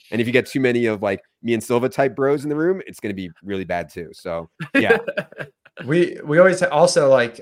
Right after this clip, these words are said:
Speaker 2: um, in addition to, like, those guys get squeezed, the,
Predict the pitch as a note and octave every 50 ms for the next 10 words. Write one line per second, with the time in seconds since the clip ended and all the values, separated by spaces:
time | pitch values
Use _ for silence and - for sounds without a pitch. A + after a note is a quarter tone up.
0 | - C3+ B2 A#2 A2+ A2 A#2 A#2+ C3 C3 D3+ D3 - C#3+ B2+ B2+ B2 A2 A#2 A#2+
1 | A#2+ A2+ C3+ B2 A#2+ A2+ A#2+ A#2 - - - C3 B2+ A#2+ - - _ _ _ _
2 | _ - C#3+ C#3+ D3 - - -